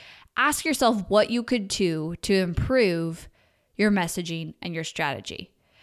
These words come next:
Instead of getting distracted with adding other funnels or adding other offers or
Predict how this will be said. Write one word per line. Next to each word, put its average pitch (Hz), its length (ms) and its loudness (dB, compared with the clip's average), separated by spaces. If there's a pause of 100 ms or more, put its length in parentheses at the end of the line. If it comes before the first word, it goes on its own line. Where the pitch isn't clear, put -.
(400)
Instead 254 340 4
of 285 140 6
getting 294 260 4
distracted 220 640 2
with 185 200 -6
adding 208 380 2
other 190 220 -2
funnels 175 440 -4
or - 140 -8
adding 202 360 -2
other 190 280 -6
offers 160 560 -4
or 156 280 -6